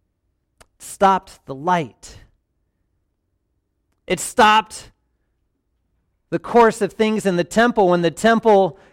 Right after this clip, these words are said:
curtain, which was several inches thick of woven fabric, tears from top to bottom, not to let people into the Holy of Holies, but to show that God was now out.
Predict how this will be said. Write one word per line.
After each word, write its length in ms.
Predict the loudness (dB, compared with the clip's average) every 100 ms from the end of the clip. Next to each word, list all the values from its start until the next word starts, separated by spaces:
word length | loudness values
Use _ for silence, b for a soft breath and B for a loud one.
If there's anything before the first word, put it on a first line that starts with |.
| b -6
curtain, 480 | 2 2 2 -2
which 220 | -2 0 2
was 200 | 0 -2 _ _
several 600 | -18 -2 2 4 4 2 2
inches 460 | -2 -2 0 -4 -4
thick 400 | _ 2 2 2
of 180 | 0 0
woven 480 | 2 6 6 4 -2
fabric, 640 | 0 4 4 4 2 -2
tears 380 | -2 2 4 2
from 240 | 0 -2 2
top 340 | 4 4 4
to 80 | 0
bottom, 400 | 4 6 6 4
not 240 | 2 2
to 80 | 2
let 240 | 2 2
people 320 | 0 -2 2 2
into 340 | 0 0 2
the 140 | 2
Holy 300 | 4 4 4
of 140 | 4 2
Holies, 380 | 0 2 0 0
but 180 | -2
to 80 | -2
show 260 | -4 0 2
that 220 | 0 0
God 320 | 0 2 2
was 160 | 0 -2
now 300 | 0 0 -2
out. 640 | -2 0 -2 -6 -20 -20